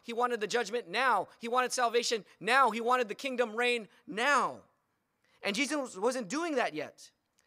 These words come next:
because it wasn't time for that. Jesus was preparing, and John would, we would all later understand this. The disciples didn't even understand this at the time. Jesus was preparing to go to the cross.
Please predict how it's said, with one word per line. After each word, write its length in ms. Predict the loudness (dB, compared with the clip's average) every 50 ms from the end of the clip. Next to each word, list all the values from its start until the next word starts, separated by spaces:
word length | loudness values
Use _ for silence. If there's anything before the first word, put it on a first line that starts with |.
| _ _ _ -14
because 260 | -6 -2 0 0 0
it 100 | 2 0
wasn't 280 | 0 0 0 -2 -6
time 680 | -8 -4 0 2 2 2 2 0 -2 -4 -8 -10 -14 -16 _ _ _ _ _ _ _ _
for 220 | -8 -4 -4 -2
that. 240 | -2 -4 -6 -8 -12 _ -20 -20 -20 _ _ _ _ _ _ _ _ _ _ _ _ _
Jesus 340 | -12 -12 -10 -10 -10 -10 -12
was 160 | -14 -16 -14
preparing, 600 | -14 -14 -12 -10 -8 -6 -6 -6 -6 -8 -10 -12 -16 _ _ _ _ _ _ _ _ _ _ _ _ _ _
and 120 | -18 -10 -6
John 200 | -6 -4 -4 -4
would, 120 | -8 -8 -10 -12
we 100 | -12 -10
would 140 | -6 -4
all 220 | -4 -4 -4 -6 -8 -8
later 280 | -8 -6 -6 -4 -4
understand 400 | -6 -6 -10 -14 -16 -16 -16 -16
this. 240 | -16 -18 -18 -20 -20 _
The 80 | -20
disciples 420 | -18 -14 -6 -4 -4 -4 -4 -6 -8
didn't 160 | -10 -10 -10
even 160 | -10 -12 -14 -16 -16 -14
understand 400 | -12 -10 -10 -10 -10 -10 -12 -12
this 100 | -12 -12
at 80 | -14 -16
the 60 | -10
time. 220 | -8 -6 -6 -6 -8 -12 -20 -20 -20 _
Jesus 300 | -10 -8 -8 -8 -8 -10
was 160 | -14 -16 -16
preparing 400 | -16 -12 -8 -6 -4 -4 -4 -6
to 100 | -8 -6
go 140 | -4 -4 -4
to 100 | -4 -6
the 80 | -6
cross. 520 | -2 2 2 2 2 -2 -6 -12 -20 -20